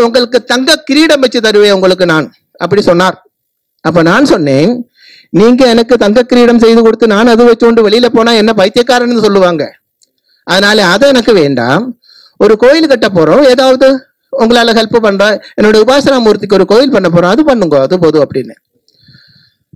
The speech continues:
"சரி, இனி ரொம்ப clarity வரணும்னா ஒரு அஷ்டமங்கல பிரச்சனை வச்சு பார்க்கலாம்" அப்படி சொல்லிட்டு உடனே அவர் சொன்னார், "சரி நானே வர்றேனே, மீடியா எல்லாம் கூட்டிட்டு வர்றேன், தாராளமா வாங்க" அப்படின்னு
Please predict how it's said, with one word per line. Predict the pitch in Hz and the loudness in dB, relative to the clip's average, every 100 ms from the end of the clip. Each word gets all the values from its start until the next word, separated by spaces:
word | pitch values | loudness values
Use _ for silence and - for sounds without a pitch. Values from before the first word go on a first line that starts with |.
| - _ _ _ - | -20 _ _ _ -4
"சரி, | 247 240 - _ _ _ _ _ _ _ 160 - 214 | -2 -2 -8 _ _ _ _ _ _ _ -18 -8 -2
இனி | 226 165 135 - _ - 185 | 0 0 -4 -18 _ -6 -2
ரொம்ப | 240 320 | 0 0
clarity | - 240 277 285 262 | -2 -2 -2 -2 0
வரணும்னா | 214 214 233 277 | 0 -2 0 2
ஒரு | 220 | 0
அஷ்டமங்கல | 202 277 269 262 247 | 0 -2 0 0 0
பிரச்சனை | 220 202 233 208 | -2 -4 -2 -2
வச்சு | 202 196 | -2 -2
பார்க்கலாம்" | 180 196 185 | -2 -2 -2
அப்படி | 165 175 170 | -2 -2 -2
சொல்லிட்டு | 170 208 240 196 247 | -2 -2 -4 -4 -2
உடனே | 269 269 | 0 2
அவர் | 277 269 | 0 0
சொன்னார், | 226 202 170 _ _ _ _ - | -2 -2 -4 _ _ _ _ -4
"சரி | 269 277 | -2 0
நானே | 247 269 254 | 0 2 0
வர்றேனே, | 196 175 156 156 - - - 196 | 0 0 0 -4 -8 -20 -8 -2
மீடியா | 262 277 247 | 0 0 0
எல்லாம் | 226 208 | -2 -2
கூட்டிட்டு | 233 247 226 | -2 -2 -2
வர்றேன், | 180 151 175 143 _ _ _ _ _ _ _ _ _ - - _ _ _ _ - | -2 0 -2 -2 _ _ _ _ _ _ _ _ _ -20 -20 _ _ _ _ -10
தாராளமா | 139 165 202 226 226 208 | -4 -2 0 0 0 0
வாங்க" | 180 175 156 127 _ _ _ _ - | 0 -2 -4 -6 _ _ _ _ -8
அப்படின்னு | 190 208 196 247 | -4 0 0 0